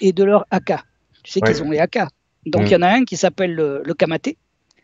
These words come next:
Speaker 1: Kamate, ça veut dire je suis mort, et puis derrière, il y a Kaora. Kaora, c'est je suis vivant. Donc, euh, ce, le plus connu, c'est, c'est pas tant guerrier qu'en fait, euh, c'est l'histoire, le pre-, le plus connu raconte l'histoire d'un, d'un guerrier du dix-septième siècle qui a survécu à une attaque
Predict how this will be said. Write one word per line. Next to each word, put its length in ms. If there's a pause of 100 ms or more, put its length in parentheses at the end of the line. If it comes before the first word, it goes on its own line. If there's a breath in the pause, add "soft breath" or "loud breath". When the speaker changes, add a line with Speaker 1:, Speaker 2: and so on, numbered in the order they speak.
(120)
Speaker 1:
Kamate, 380
ça 120
veut 80
dire 160
je 100
suis 200
mort, 320
et 80
puis 420
derrière, 420
il 60
y 60
a 180
Kaora. 540
Kaora, 400
c'est 260
je 100
suis 200
vivant. 280 (600 loud breath)
Donc, 340
euh, 400
ce, 240
le 160
plus 160
connu, 380
c'est, 440 (360)
c'est 540
pas 120
tant 240
guerrier 460
qu'en 180
fait, 280 (240)
euh, 160 (260 loud breath)
c'est 160
l'histoire, 640
le 120
pre-, 220
le 120
plus 100
connu 240
raconte 460
l'histoire 500
d'un, 500
d'un 160
guerrier 440
du 180
dix-septième 580
siècle 560
qui 300
a 100
survécu 840
à 60
une 100
attaque 400